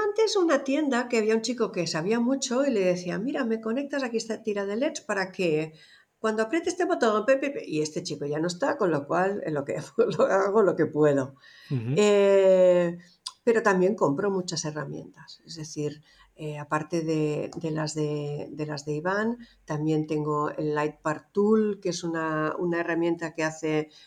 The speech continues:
Speaker 1: eh, Luis Medina, también las luces que hace Frodo. Es decir que sí, al final, pues, eh, o las, las fibras me encantan, las de Carlas Domènech, es decir, que sí, que, que hacen herramientas buenas y que al final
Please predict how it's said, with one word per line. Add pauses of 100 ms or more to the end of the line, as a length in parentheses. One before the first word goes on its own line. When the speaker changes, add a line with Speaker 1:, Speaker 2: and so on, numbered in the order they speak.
Speaker 1:
eh,
Luis
Medina, (380)
también (100)
las
luces
que
hace
Frodo. (340)
Es
decir
que (220)
sí,
al
final,
pues, (420)
eh,
o
las,
las
fibras
me
encantan,
las
de
Carlas
Domènech,
es
decir, (380)
que
sí,
que,
que
hacen
herramientas
buenas
y
que
al
final